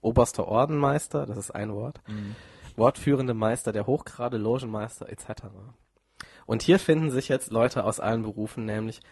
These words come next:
Speaker 1: Beamte, Selbstständige, Handwerksberufe und so weiter.
Speaker 2: <laughs> Das sind a-, alle Berufe, die ich kenne.
Speaker 1: Genau, und er sagt, die, sowas kann natürlich, äh, nicht die Politik beeinflussen und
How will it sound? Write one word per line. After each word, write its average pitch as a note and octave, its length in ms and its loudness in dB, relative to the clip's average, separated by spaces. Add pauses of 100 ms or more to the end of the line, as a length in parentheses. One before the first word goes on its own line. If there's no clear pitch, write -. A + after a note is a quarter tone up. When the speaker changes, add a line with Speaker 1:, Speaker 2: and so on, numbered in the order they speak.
(100)
Speaker 1:
Beamte, D3 420 2
Selbstständige, A#2 680 2
Handwerksberufe A2+ 720 2
und G2+ 160 -4
so G3 120 -2
weiter. A#2 360 2 (580)
Speaker 2:
<laughs> D3+ 480 4 (680)
Das - 140 -20
sind - 120 -14
a-, A2 220 -4
alle A#2 200 0
Berufe, G#2 400 -8
die G#2 60 -4
ich - 120 -12
kenne. - 340 -12
Speaker 1:
Genau, G#2 300 0
und A2 180 0
er A2+ 100 4
sagt, B2 260 6 (400)
die, B2+ 60 2
sowas B2 380 6
kann A2+ 360 0
natürlich, G#2 580 -4
äh, G2 200 -8
nicht A#2 400 -6 (340)
die A#2 60 -8
Politik - 340 -4
beeinflussen C#3+ 720 -2 (380)
und C#3+ 440 4